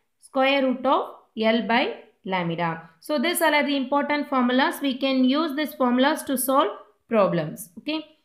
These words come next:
So directivity of the binomial array is given like this, one point seven seven into square root of n. So it is small n, that is the same, the number of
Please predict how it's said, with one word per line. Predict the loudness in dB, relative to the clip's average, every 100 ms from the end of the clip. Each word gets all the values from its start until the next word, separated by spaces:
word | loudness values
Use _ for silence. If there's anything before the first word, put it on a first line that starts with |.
| _ -6
So | 0 2
directivity | 4 2 0 0 -4 -2 -2 0
of | -2 0
the | 0
binomial | 2 4 2 2 -2 0
array | 2 2 2
is | -2 -4 -4
given | 0 2 2
like | 0 0
this, | -2 -2 -10 _ _ -4
one | 0 0 -2
point | -2 0 -2
seven | -2 -2 0 -2
seven | -2 0 0 -4 -12 _ _ _ -4
into | -2 -2
square | 0 2 2
root | 2 -2 0
of | 0 -2 -14 -6
n. | -4 -4 -10
So | -8 0
it | 0 2
is | -2
small | 0 2 2
n, | 0 -4 -10 _ _
that | -4 -2
is | 0
the | -2
same, | -2 -4 -4 -2
the |
number | 0 0
of | -2